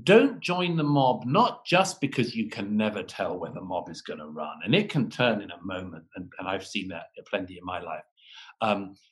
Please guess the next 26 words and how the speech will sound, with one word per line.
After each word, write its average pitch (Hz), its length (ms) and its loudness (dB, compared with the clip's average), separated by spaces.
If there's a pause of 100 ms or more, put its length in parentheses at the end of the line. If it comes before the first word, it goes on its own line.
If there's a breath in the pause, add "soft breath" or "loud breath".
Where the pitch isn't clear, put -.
y-, 131 120 -4
you, 143 360 4
you 185 160 2
don't 247 140 8
wanna 294 140 2
join 180 260 2
the 151 80 2
mob 131 340 4
for 123 100 2
that 117 260 4
reason, 98 320 -8 (240 soft breath)
but 143 80 4
you 190 120 -2
also 269 320 0
don't 170 320 0
want 127 140 -8
to 120 120 -14
join 113 320 2
it - 200 -14 (540)
because - 380 -4
you 127 120 -2
wanna 117 240 0
be 110 160 0
a 104 60 0
nobler 95 520 -2
individual, 78 840 -14